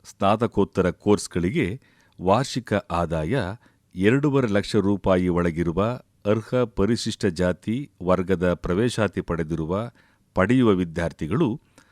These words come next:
ರಾಜ್ಯ ವಿದ್ಯಾರ್ಥಿ ವೇತನ ತಂತ್ರಾಂಶ ಎಸ್ ಎಸ್ ಪಿ ಯಲ್ಲಿ ವಿದ್ಯಾರ್ಥಿ ವೇತನಕ್ಕೆ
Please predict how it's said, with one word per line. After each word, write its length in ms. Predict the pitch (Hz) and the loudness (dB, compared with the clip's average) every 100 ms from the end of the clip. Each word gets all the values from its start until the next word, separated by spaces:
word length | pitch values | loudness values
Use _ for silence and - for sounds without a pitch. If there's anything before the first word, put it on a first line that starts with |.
| _ _ _ _ - | _ _ _ _ -2
ರಾಜ್ಯ 440 | 107 131 120 135 | 2 2 2 2
ವಿದ್ಯಾರ್ಥಿ 640 | 110 98 98 120 120 - | 2 0 2 2 2 2
ವೇತನ 380 | 101 101 92 95 | 2 2 2 0
ತಂತ್ರಾಂಶ 640 | 92 95 92 90 85 - 104 120 120 | 0 -2 -2 -2 -2 -2 -4 -4 -4
ಎಸ್ 280 | 101 95 - | -4 -2 -2
ಎಸ್ 140 | 131 | -4
ಪಿ 200 | - 101 | -2 -2
ಯಲ್ಲಿ 440 | 87 85 131 85 131 _ _ _ - | 0 -2 -4 -6 -10 _ _ _ -6
ವಿದ್ಯಾರ್ಥಿ 560 | 117 107 131 143 - 117 | -6 -2 0 0 0 0
ವೇತನಕ್ಕೆ 580 | 104 98 98 92 - | 2 2 0 -2 0